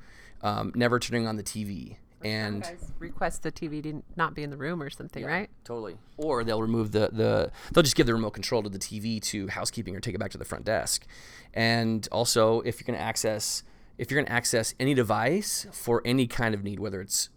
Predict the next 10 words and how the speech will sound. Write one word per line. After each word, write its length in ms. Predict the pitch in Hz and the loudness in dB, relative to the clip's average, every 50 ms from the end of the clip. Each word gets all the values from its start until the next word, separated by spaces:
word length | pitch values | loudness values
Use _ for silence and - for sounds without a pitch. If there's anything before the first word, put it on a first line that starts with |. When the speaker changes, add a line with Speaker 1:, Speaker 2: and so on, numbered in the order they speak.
| - | -6
Speaker 1:
email, 640 | 135 135 139 131 123 123 123 123 123 120 120 120 120 - - - | -2 0 2 4 4 4 4 4 4 2 2 0 -2 -6 -14 -16
work, 420 | 82 - - 104 107 113 117 - | -14 -10 -6 -2 -2 -2 -2 -2
whatever, 540 | - 73 92 113 123 160 175 196 208 208 - - - - - - - - - - - - - 98 107 | -4 -6 -4 -4 0 2 2 2 2 0 -4 -12 -20 -20 -20 -20 -20 -20 -20 -20 -20 -16 -14 -8 0
go 180 | 113 120 123 123 | 4 6 8 8
downstairs 500 | 127 131 139 135 - - 127 120 110 113 | 8 6 4 4 4 6 6 4 4 4
in 40 | 113 | 2
the 60 | 110 | 0
lobby 540 | 104 107 107 107 110 117 127 147 165 165 - - - - - | 0 0 0 -2 0 0 0 0 -2 -4 -6 -12 -20 -12 -4
in, 220 | - 113 113 113 113 - | -2 0 0 0 0 -2
in, 280 | - 110 110 110 107 | 0 0 0 0 0